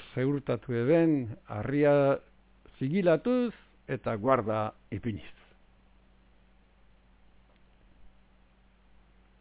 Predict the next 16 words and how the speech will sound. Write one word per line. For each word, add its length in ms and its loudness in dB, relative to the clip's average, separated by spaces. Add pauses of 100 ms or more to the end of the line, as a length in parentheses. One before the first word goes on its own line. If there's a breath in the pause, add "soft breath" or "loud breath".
(1120)
Gurutzetik 680 0
eratzita, 800 -4 (340)
Mariak 520 0
bere 260 2
altzoan 500 2
hartzen 440 -2
dau 240 2
Jesusen 420 -6
gorpua. 520 -8 (1000)
Hilda 300 0
bada 340 4
ere, 180 2 (280)
laztandu 600 -2
daike 320 2
semearen 520 0
gorpua. 520 0